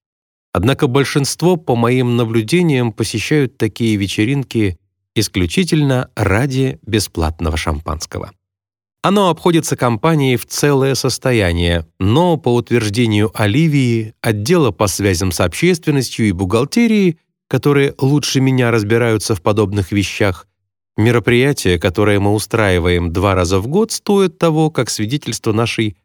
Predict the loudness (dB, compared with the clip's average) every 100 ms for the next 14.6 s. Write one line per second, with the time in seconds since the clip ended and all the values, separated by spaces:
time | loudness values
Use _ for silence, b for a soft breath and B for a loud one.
0 | _ -12 -2 0 2 2 2 2 2 2
1 | 0 -4 _ _ -14 -4 0 0 0 -2
2 | -2 -2 -2 -2 0 -2 -2 -4 -4 -2
3 | -2 -4 -10 _ _ _ _ -12 -2 0
4 | 0 0 0 -2 -6 _ -2 2 2 2
5 | 2 2 0 0 0 0 -2 -4 _ _
6 | -2 0 2 0 0 -2 -6 -8 -4 -4
7 | 0 -2 0 -2 -2 -6 _ 0 2 4
8 | 0 -2 -6 -4 -6 -8 -12 _ -4 -4
9 | -2 -6 -6 _ _ _ _ _ _ _
10 | _ _ _ -2 0 2 2 0 0 2
11 | 2 0 -2 -2 0 0 2 2 2 0
12 | -2 0 0 0 0 0 -2 -2 -2 0
13 | 0 -2 -2 -2 -4 -4 -4 -2 -2 0
14 | -2 0 -2 -2 -4 -6